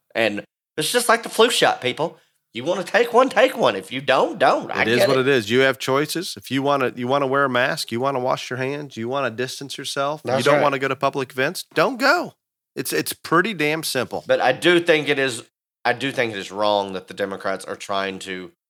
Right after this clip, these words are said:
Speaker 1: poison people against a vaccine before they've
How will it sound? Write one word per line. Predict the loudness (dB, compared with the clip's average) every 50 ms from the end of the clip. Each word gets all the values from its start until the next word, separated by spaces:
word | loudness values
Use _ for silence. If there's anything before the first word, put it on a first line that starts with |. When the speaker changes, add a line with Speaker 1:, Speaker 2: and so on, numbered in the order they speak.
| _ _ _ _ _ _ _ _ _ _ _ -4
Speaker 1:
poison | 2 4 6 6 6 6 4 0 0 -2 -2 -2 -4
people | -4 -4 -4 -2 -2 -2 -2 -2 -4
against | -6 -8 -8 -4 -2 -2 -2 -2 -4 -8 -6 -4
a | -2
vaccine | 0 2 0 0 -2 -4 -4 -4 -4 -4 -4 -6 -8 -8 -12 -16 _ _ _ _ _ _ _ _ _ _ _ -6
before | -2 -2 -2 -2 -2 -2 -2 0
they've | 0 0 0 -2 -4 -8 -14